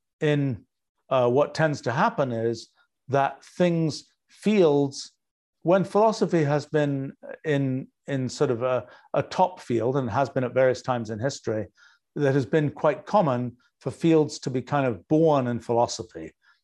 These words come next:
And then they develop a serious notation and a serious kind of formalism, and then they sort of drop out of philosophy and become their own field. I mean, back in the day, physics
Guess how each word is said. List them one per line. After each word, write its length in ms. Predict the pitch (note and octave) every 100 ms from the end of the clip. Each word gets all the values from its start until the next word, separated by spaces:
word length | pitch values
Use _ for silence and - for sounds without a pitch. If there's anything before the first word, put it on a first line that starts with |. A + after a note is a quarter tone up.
| _
And 180 | C#3 B2+
then 340 | C#3 C#3 B2 - _ -
they 100 | C3+
develop 580 | G#2 C#3 C#3+ D#3+ D3+
a 60 | A2+
serious 480 | - D#3+ C#3+ B2+ -
notation 540 | B2 - D3+ - C3
and 100 | B2
a 80 | A#2+
serious 480 | - D3+ C3+ B2+ -
kind 200 | C#3 A#2+
of 160 | G#2+ - _ _ _
formalism, 800 | - F#3 E3 C#3 A#2 B2+ B2 A#2 _ _
and 140 | C#3 C#3
then 100 | C#3
they 140 | C3+
sort 200 | - C#3+
of 120 | A#2
drop 280 | G2+ D3 D3
out 220 | D3 C#3
of 140 | A#2+ -
philosophy 380 | A#2+ A#2+ A#2+ A2+
and 120 | A2
become 240 | A2 A#2
their 160 | A2 G#2+
own 160 | G#2
field. 380 | - A#2+ F#2 - _ _ _ _
I 40 | B2
mean, 120 | A#2
back 320 | G#2+ C#3 -
in 80 | C#3+
the 80 | B2+
day, 440 | D#3 D3+ C3 B2 - _ _
physics 680 | G3 D#3+ B2 - - -